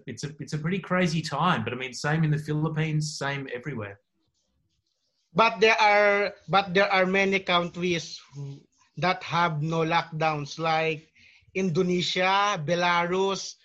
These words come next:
Speaker 2: Belarus is a country in Europe. Do you know that
Speaker 1: Yep.
Speaker 2: country? Belarus is a,
Speaker 1: Yep.
Speaker 2: Belarus is a dictatorship country ruled by A-, A-, Alexander Lukashenko. And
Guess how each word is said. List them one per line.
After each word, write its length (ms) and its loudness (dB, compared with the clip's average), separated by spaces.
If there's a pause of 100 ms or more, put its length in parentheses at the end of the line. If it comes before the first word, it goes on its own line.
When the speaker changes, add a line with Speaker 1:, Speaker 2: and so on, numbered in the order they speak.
(340)
Speaker 2:
Belarus 480 2
is 100 -14
a 80 0
country 600 -4
in 160 -4
Europe. 520 0 (540)
Do 80 -4
you 100 -2
know 100 -4
that 200 0
Speaker 1:
Yep. 0 -
Speaker 2:
country? 320 -4
Belarus 680 -4
is 220 -18
a, 420 -8
Speaker 1:
Yep. 220 -2 (480)
Speaker 2:
Belarus 500 2
is 160 -14
a 100 -4
dictatorship 800 -8
country 460 -6 (1200)
ruled 400 -2
by 380 0 (100)
A-, 140 -8
A-, 240 -8
Alexander 960 -4
Lukashenko. 800 -10 (400)
And 400 -4